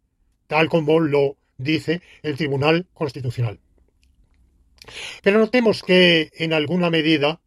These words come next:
como el, el canon de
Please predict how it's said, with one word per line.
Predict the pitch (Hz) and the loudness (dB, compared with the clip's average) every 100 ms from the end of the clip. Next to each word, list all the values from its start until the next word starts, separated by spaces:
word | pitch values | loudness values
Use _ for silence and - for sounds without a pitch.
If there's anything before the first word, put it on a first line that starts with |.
| _ _ _ _ _ _ _ - - - | _ _ _ _ _ _ _ -20 -20 -10
como | - 165 156 147 - _ | -2 0 2 -2 -6 _
el, | - 175 156 143 151 - 135 123 - _ _ _ _ _ | -2 0 0 -2 -8 -10 -6 -6 -8 _ _ _ _ _
el | - 151 - | -6 -4 2
canon | 208 165 107 82 _ _ _ _ | 2 2 -6 -12 _ _ _ _
de | 123 170 170 151 143 123 | -8 0 4 4 2 -2